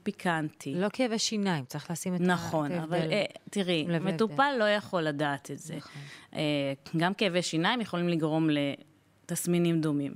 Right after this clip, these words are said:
Speaker 1: בשביל זה חשוב ללכת לאבחן ו-
Speaker 2: בדיוק. אוקיי, אז יש תסמינים די ברורים, זאת אומרת, לא
Speaker 1: מהמם.
Speaker 2: צריך ללכת לאיזושהי בדיקה מיוחדת, זה, זה, זה די שם. בואי נדבר על טיפול, מה עושים?
Speaker 1: אוקיי, אז,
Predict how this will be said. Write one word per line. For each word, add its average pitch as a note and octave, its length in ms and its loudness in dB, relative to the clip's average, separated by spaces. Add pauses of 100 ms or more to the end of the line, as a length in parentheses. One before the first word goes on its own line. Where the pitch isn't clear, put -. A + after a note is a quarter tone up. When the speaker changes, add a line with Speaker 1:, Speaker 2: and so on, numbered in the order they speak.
Speaker 1:
בשביל G3+ 300 -6
זה A3 120 -4
חשוב A#3 360 -4
ללכת A#3 380 -2
לאבחן A#3 340 -4 (160)
ו- A3 200 0
Speaker 2:
בדיוק. C3+ 360 -8 (580)
אוקיי, F#3 220 2
אז D#3 120 0
יש G3 140 0
תסמינים A3+ 440 -2
די A#3 260 -4
ברורים, G3+ 360 2
זאת E3 100 -4
אומרת, E3 140 0
לא F#3 60 -6
Speaker 1:
מהמם. F3+ 100 0
Speaker 2:
צריך F3+ 180 -4
ללכת E3 360 0
לאיזושהי D#3+ 600 0
בדיקה E3 340 0
מיוחדת, F#3+ 600 2
זה, E3+ 300 0
זה, E3 220 -6
זה E3+ 180 -8
די G3+ 220 2
שם. E3 340 0 (800)
בואי A3 140 2
נדבר D4+ 220 0
על C4 80 4
טיפול, - 420 -6 (380)
מה F3+ 100 2
עושים? F#3+ 280 -4 (680)
Speaker 1:
אוקיי, D#3 380 -6 (220)
אז, D#3+ 300 -4